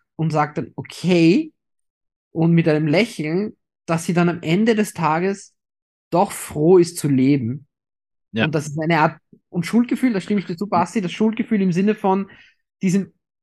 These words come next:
Speaker 1: Egoismus, diesem naiven Egoismus, jetzt leben zu dürfen und nicht sterben zu müssen, um de-, um die Welt zu retten.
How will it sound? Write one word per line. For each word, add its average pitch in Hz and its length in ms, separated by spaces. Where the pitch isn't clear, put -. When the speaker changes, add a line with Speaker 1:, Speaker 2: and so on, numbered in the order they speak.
Speaker 1:
Egoismus, 175 1200
diesem 185 280
naiven 190 440
Egoismus, 175 840
jetzt 156 380
leben 185 380
zu 170 140
dürfen 139 540
und 147 140
nicht 175 220
sterben 165 380
zu 175 100
müssen, 156 340
um 139 120
de-, 131 200
um 139 140
die 123 120
Welt 147 240
zu 135 120
retten. 117 440